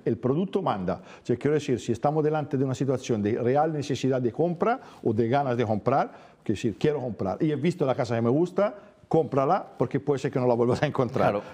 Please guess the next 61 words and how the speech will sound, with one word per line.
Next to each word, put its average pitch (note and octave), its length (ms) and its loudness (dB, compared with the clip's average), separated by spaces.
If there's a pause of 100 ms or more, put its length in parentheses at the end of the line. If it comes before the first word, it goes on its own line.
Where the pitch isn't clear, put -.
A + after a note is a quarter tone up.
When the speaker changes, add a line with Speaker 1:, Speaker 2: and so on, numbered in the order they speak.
Speaker 1:
Eso E3 280 0
es E3 40 2
lo D3+ 120 0
más D#3 180 0
importante. A#2 720 -2
Eh, C#3 60 0
curiosamente D#3 560 0
es D3 80 0
así. C3+ 180 0
Antes F3 360 0
había G3 200 0
un F#3+ 100 -2
abanico F#3+ 540 0 (280)
donde C#3+ 300 0
elegir, B2+ 440 0
hoy D#3 160 2
no. A#2 220 -4 (320)
Ahora, C#3+ 400 2
si D3+ 180 -2
no E3+ 180 2
tengo F#3 240 0
una E3+ 120 0
necesidad D3+ 440 0
de C#3+ 80 2
compra, C3 440 0
si - 100 -2
es C#3+ 100 -2
simplemente D3 360 -2
una B2+ 100 2
compra C3+ 160 0
especulativa A#2+ 720 0 (260)
o - 100 0
una C3+ 120 2
compra C#3 240 0
de C3+ 80 0
inversión, D#3 560 0 (340)
puedes D3+ 300 2
a B2+ 40 4
lo A#2+ 40 2
mejor B2+ 240 0
esperar C3+ 340 2
un C3+ 120 -2
poco C#3 180 2
más, E3+ 300 2 (200)
porque B2+ 200 0
esas D3 120 0
son C#3+ 140 0
compras D3 300 0
que D3 60 -2
yo C#3 60 2
digo D3+ 180 0
se C#3+ 100 -2
hacen C#3+ 180 -2
con C#3+ 120 0
la A#2 60 4
calculadora, A2+ 640 2
¿no? D#3+ 160 0
No C#3 100 2
con C#3 140 0
el B2 100 0
corazón. B2 460 2